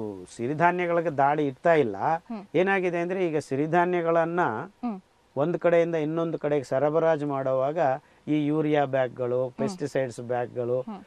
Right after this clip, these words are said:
Speaker 1: ಅದರಲ್ಲೇನೆ ಹಾಕಿ, ಆ, ಸರಬರಾಜು ಮಾಡ್ತಾ ಇದ್ದಾರೆ ಈ
Speaker 2: ಓಕೆ.
Speaker 1: ಪ್ಲಾಸ್ಟಿಕ್ ಚೀಲಗಳಲ್ಲಿ.
Speaker 2: ಹ್ಮ್.
Speaker 1: So ಆದ್ರಿಂದ ಈ ಅಡಲ್ಟ್ರೇಷನ್ ಅಥವಾ ಕಂಟ್ಯಾಮಿನೇಷನ್
Speaker 2: ಹ್ಮ್.
Speaker 1: ಆಗ್ತಾ ಇದೆ ಹೊರತು
Speaker 2: ಹ್ಮ್.
Speaker 1: ಖುದ್ದಾಗಿ ಈ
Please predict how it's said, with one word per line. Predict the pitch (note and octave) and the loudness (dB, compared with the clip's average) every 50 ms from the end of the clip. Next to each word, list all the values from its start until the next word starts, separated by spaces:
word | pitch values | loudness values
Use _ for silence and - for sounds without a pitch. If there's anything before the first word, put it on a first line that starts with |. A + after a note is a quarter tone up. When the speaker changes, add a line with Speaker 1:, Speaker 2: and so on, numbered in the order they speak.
| _ _ - | _ _ -4
Speaker 1:
ಅದರಲ್ಲೇನೆ | B2+ C3+ D#3 F3+ F#3+ F#3+ F#3 F#3+ F#3+ F#3 F#3+ F#3+ E3+ | 0 2 6 8 8 8 8 8 6 4 4 0 0
ಹಾಕಿ, | D3 D3+ D#3 D#3 - - - D3 C3+ C3+ - _ _ _ _ _ _ _ _ - | 2 2 0 0 -2 -2 -2 -2 -2 -4 -6 _ _ _ _ _ _ _ _ -6
ಆ, | D#3+ C#3 C3 C3 B2+ B2 B2 A#2+ A#2 | -4 -2 -2 0 -2 -2 -2 -4 -4
ಸರಬರಾಜು | - - C3 C3 C3+ B2+ C3+ C#3 C3+ C3 A#2+ A#2 | -2 0 0 0 2 0 2 2 2 0 0 -2
ಮಾಡ್ತಾ | A#2+ A#2 A#2 G#2 - - A2 | -6 -6 -6 -8 -8 -6 -6
ಇದ್ದಾರೆ | G#2 G2+ G2+ G2 F#2+ F#2+ | -6 -4 -6 -8 -10 -12
ಈ | A3 G#3+ | -14 -12
Speaker 2:
ಓಕೆ. | F#2+ - B2+ | -8 -6 -8
Speaker 1:
ಪ್ಲಾಸ್ಟಿಕ್ | B2 - C3 C#3 C#3+ C#3 - - - C3 - _ - | -6 0 4 4 4 4 2 -6 -10 -10 -10 _ -8
ಚೀಲಗಳಲ್ಲಿ. | C3+ C3 B2 B2+ G#2+ G#2 G#2 G#2 F#2 F#2 - - | -8 -6 -4 -4 -6 -6 -10 -12 -14 -16 -16 -16
Speaker 2:
ಹ್ಮ್. | G#3 F#3 F#3+ - _ _ _ _ - | -16 -16 -16 -20 _ _ _ _ 2
Speaker 1:
So | D#3 D3 | 4 4
ಆದ್ರಿಂದ | C3 G#2 F2+ F2+ G2+ A#2+ C#3 C#3+ C#3+ F#3 F3+ F#3 F#3+ F#3+ F#3 | 4 4 2 2 2 2 2 4 2 2 2 2 2 4 2
ಈ | G3 F#3 F3+ F3 E3+ D#3+ D3+ C#3+ B2+ | 4 4 4 2 2 0 0 -2 -2
ಅಡಲ್ಟ್ರೇಷನ್ | A#2 A#2 B2+ C#3+ D3+ D3+ C#3 - C3+ C#3+ C#3+ C3 - C#3 C3+ | -2 -2 2 2 2 2 0 -2 -2 -2 -2 -2 -4 -6 -6
ಅಥವಾ | C3+ C3 - - C3 B2+ | -6 -6 -4 -4 -4 -4
ಕಂಟ್ಯಾಮಿನೇಷನ್ | - - A#2+ A#2 A#2+ C#3 C3 C3 C3 C3 B2+ A#2+ - - B2 | -2 -2 -4 -4 -2 -2 -2 -2 -2 -6 -8 -8 -10 -10 -8
Speaker 2:
ಹ್ಮ್. | A#2 A#2+ | -8 -8
Speaker 1:
ಆಗ್ತಾ | A#2 - _ B2+ A#2 | -8 -8 _ -6 -6
ಇದೆ | A#2 A2 A2+ A2 | -6 -4 -6 -6
ಹೊರತು | G#2 A2 B2+ D3+ D#3+ - A2+ G#2+ B2+ | -6 -4 -4 -6 -6 -6 -10 -10 -10
Speaker 2:
ಹ್ಮ್. | - _ _ _ A2 F#3+ G2+ - _ _ _ _ | -12 _ _ _ -18 -18 -18 -20 _ _ _ _
Speaker 1:
ಖುದ್ದಾಗಿ | - D#3 D#3+ D3+ G3 G#3 G3+ F#3 F#3+ | -4 -4 2 8 8 8 8 8 4
ಈ | F3+ E3+ D#3 C#3 C3 A#2+ G#2 F#2+ F#2 | 0 2 2 0 0 -2 -4 -6 -10